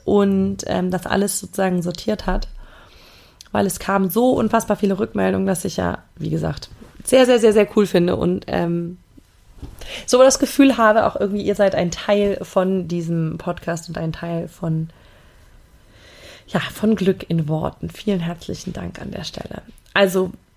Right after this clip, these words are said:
wenn du was Cooles manifestiert hast, ich freue mich auch einfach so immer über, ähm, über Rückmeldungen, was du vielleicht Schönes manifestiert hast. Vielleicht überlegen wir uns auch irgendwann ein schönes,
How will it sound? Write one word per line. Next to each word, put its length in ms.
wenn 360
du 340
was 240
Cooles 280
manifestiert 560
hast, 180
ich 100
freue 180
mich 180
auch 80
einfach 280
so 180
immer 280
über, 380
ähm, 280
über 240
Rückmeldungen, 500
was 160
du 80
vielleicht 300
Schönes 240
manifestiert 640
hast. 280
Vielleicht 180
überlegen 340
wir 100
uns 120
auch 140
irgendwann 340
ein 60
schönes, 500